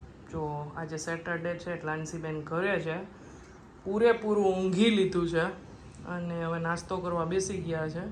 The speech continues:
એની જાતે જ કરી લે નાસ્તો. આ મોટા ભાઈ બહેન હોય ને એટલે આટલો ફાયદો થાય. સામે જોવે છે જો ટી વી.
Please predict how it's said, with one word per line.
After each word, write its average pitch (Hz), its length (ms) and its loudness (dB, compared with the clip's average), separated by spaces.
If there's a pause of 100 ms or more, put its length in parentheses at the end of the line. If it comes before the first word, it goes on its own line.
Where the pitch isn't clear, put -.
(640)
એની 180 180 -2
જાતે 160 340 4
જ 196 120 -2
કરી 170 220 0
લે 165 320 -2
નાસ્તો. 156 500 -4 (1400)
આ 170 80 -8
મોટા 175 340 -4
ભાઈ 180 200 2
બહેન 196 220 -2
હોય 220 120 -2
ને 196 100 -2
એટલે 160 240 -4
આટલો 160 280 -2
ફાયદો 165 420 -2
થાય. 165 420 0 (800)
સામે 170 380 -2
જોવે 170 360 0
છે 151 160 -4
જો 147 280 -4 (720)
ટી 170 140 -4
વી. 151 140 -4